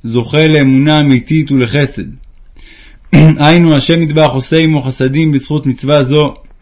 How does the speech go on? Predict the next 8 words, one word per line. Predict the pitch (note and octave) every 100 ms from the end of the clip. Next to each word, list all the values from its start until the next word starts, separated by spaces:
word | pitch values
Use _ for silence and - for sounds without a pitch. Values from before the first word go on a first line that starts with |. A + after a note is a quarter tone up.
| - - - -
וזוכה | A2 A2+ A2 D3+
להיבטל | D3 C#3 B2 B2 D#3+ D#3+
אל | D3+
השם | C3+ B2+ D#3 D#3
יתברך | B2 C3+ D3+ C#3+
בענווה | C3+ C3 B2+ A#2+ C3 D3+
ובשפלות | D3 A#2+ - - D3 C#3+
אמיתית. | C3 A#2+ C#3 B2 -